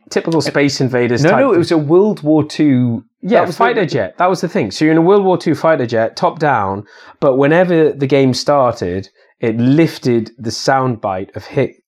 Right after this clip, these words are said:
Speaker 1: Hudson.
Speaker 2: Vasquez. Yeah,
Speaker 1: Oh, no,
Speaker 2: that
Speaker 1: no, it is Vasquez saying, "Let's rock." And then when you died,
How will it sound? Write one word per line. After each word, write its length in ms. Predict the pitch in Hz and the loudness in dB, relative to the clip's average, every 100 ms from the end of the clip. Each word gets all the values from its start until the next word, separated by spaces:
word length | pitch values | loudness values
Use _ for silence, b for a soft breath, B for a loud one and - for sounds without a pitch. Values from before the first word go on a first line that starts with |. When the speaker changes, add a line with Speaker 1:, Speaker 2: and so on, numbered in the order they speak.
| - | -4
Speaker 1:
Hudson. 320 | 135 127 104 | -4 -2 0
Speaker 2:
Vasquez. 580 | 117 113 - 78 104 - _ _ - | 0 0 -6 -6 -8 -12 _ _ -6
Yeah, 200 | 123 131 | 0 2
Speaker 1:
Oh, 40 | |
no, 120 | 285 311 | 2 2
Speaker 2:
that 60 | |
Speaker 1:
no, 120 | 285 | 0
it 60 | 240 | 0
is 140 | 220 | -2
Vasquez 400 | 151 208 - 170 | 0 -4 -2 -8
saying, 220 | - 139 123 | -4 -4 0
"Let's 480 | 135 170 165 156 | 4 4 2 -2
rock." 460 | 151 120 104 110 - B B B | 0 2 2 -2 -10 B B B
And 120 | 120 139 | -2 2
then 120 | 147 | 2
when 160 | 151 143 | 2 2
you 180 | 139 123 | 2 2
died, 800 | 175 202 220 104 90 98 135 | 0 2 2 0 -2 -4 -8